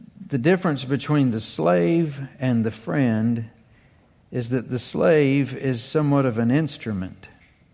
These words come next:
to his owner. He's an, like a tool in the toolbox.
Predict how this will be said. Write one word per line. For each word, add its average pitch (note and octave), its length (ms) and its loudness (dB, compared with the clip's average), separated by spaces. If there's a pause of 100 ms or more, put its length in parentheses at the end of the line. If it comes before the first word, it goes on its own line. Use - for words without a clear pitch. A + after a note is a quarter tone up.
(420)
to B2+ 180 -4
his A#2 200 -2
owner. A2 500 -2 (680)
He's C#3 320 -20
an, C3 1040 -10
like C#3 260 -10
a B2 100 -6 (180)
tool A#2+ 420 -2
in G2+ 100 -6
the G#2+ 60 -8
toolbox. A2+ 720 -12